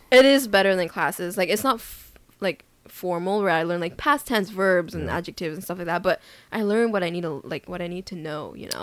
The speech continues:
Speaker 2: Oh, for sure.
Speaker 1: Mm.
Speaker 2: That's good.
Speaker 1: Yeah. So I think I'm getting there.
Speaker 2: Yeah.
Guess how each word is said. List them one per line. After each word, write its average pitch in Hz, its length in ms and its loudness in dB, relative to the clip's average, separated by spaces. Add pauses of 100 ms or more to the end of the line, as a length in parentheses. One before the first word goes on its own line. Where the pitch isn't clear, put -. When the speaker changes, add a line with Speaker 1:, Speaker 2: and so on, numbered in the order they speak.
(120)
Speaker 2:
Oh, - 20 -8
for - 120 -8
sure. 87 280 -6 (100)
Speaker 1:
Mm. 185 360 -10 (320)
Speaker 2:
That's 156 140 -10
good. 87 340 -6
Speaker 1:
Yeah. 80 320 -14 (680)
So - 160 -14
I 214 80 -10
think 330 180 -10
I'm 302 120 -8
getting 214 240 -8
there. 214 220 -8 (240)
Speaker 2:
Yeah. 90 240 -6